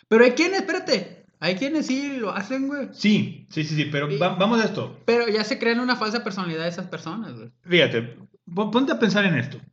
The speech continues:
Speaker 1: Ah, voy a poner a pensar en eso.
Speaker 2: Fíjate. Hubo un momento, o, o mejor dicho, revisa las fotografías que tomaba tu mamá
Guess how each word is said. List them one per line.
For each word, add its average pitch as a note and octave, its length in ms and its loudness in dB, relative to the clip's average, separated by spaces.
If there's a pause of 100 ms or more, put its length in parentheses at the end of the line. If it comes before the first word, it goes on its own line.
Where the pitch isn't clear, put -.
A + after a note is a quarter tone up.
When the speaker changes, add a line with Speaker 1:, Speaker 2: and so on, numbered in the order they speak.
(160)
Speaker 1:
Ah, A2+ 100 -14
voy C3 120 -10
a - 20 -18
poner D#3 180 -8
a D#3 40 -14
pensar C3+ 220 -12
en A#2+ 100 -12
eso. - 140 -16
Speaker 2:
Fíjate. C3 640 -2 (1120)
Hubo C4 220 6
un D#4+ 120 2
momento, A#3 800 4 (1000)
o, G3 100 4
o A#3+ 120 6
mejor B3 320 10
dicho, F3+ 300 2
revisa A#3+ 540 4
las D#4+ 160 0
fotografías F#3+ 960 0 (760)
que F3 140 4
tomaba G#3+ 920 2 (140)
tu F#3+ 120 2
mamá A3+ 720 4